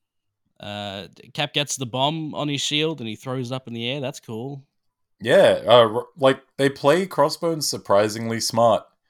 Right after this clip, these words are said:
Speaker 1: Yeah.
Speaker 2: He, he gets the shield out of play by putting a bomb on it, so, you know, Cap has to fucking get rid of that shit.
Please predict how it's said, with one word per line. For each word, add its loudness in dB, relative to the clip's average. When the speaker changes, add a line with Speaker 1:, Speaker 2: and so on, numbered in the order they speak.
Speaker 1:
Yeah. -6
Speaker 2:
He, -4
he -6
gets 0
the -8
shield 0
out 6
of -8
play 0
by -6
putting -8
a -4
bomb -2
on -8
it, -20
so, -10
you -16
know, -14
Cap -6
has -6
to -14
fucking -12
get -10
rid -4
of 4
that 2
shit. -10